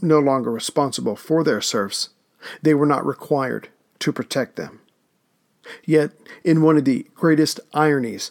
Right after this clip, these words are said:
of history, the children of the nobility, now having no peasants to control, gave up their parents' estates. It's not like they were going to also inherit the workers to make the land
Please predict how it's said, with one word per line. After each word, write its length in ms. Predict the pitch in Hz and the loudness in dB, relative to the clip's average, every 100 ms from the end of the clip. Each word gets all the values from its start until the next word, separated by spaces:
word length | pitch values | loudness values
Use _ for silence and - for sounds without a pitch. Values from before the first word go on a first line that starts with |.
| - | -8
of 140 | 131 | -10
history, 540 | - 160 - - 98 - _ _ - - | -4 -4 -2 -6 -10 -16 _ _ -18 -2
the 220 | 147 135 | 0 0
children 680 | - - 185 151 135 113 - | -4 0 0 0 -4 -4 -4
of 100 | 147 | -2
the 80 | 143 | 0
nobility, 640 | 135 120 123 123 104 - _ - - - | -2 -4 -6 -6 -8 -12 _ -20 -12 -2
now 240 | 147 156 | 2 2
having 360 | 135 143 135 120 _ | 2 0 -2 -6 _
no 220 | 156 151 | 0 0
peasants 420 | - 147 120 127 - | 0 -4 -4 -8 -8
to 100 | 135 | -8
control, 640 | 127 - 156 147 131 - _ - - - 139 | -8 -2 0 0 -2 -8 _ -20 -14 -8 2
gave 260 | 156 147 | 2 4
up 240 | 151 143 - _ _ | 0 -2 -10 _ _
their 140 | 151 | -2
parents' 420 | - - 143 127 - | 0 -2 -2 -2 -4
estates. 600 | - 160 127 - - - _ _ _ | -4 -2 -4 -4 -10 -10 _ _ _
It's 300 | 175 165 - | -2 -2 0
not 220 | 165 143 | 2 2
like 180 | 139 143 | 0 -2
they 140 | 147 139 | -2 -2
were 120 | 139 | -2
going 260 | 147 147 | -2 -2
to 140 | 147 135 | -4 -4
also 320 | 135 143 143 | -4 -2 -4
inherit 420 | 131 151 135 - - | -4 -2 -2 -4 -10
the 100 | - | -8
workers 520 | 131 151 160 139 127 - - - | 0 0 0 -2 -4 -10 -16 -2
to 100 | 156 | 2
make 240 | 151 135 | 4 2
the 80 | 147 | 0
land 360 | 143 139 123 | -2 -2 -6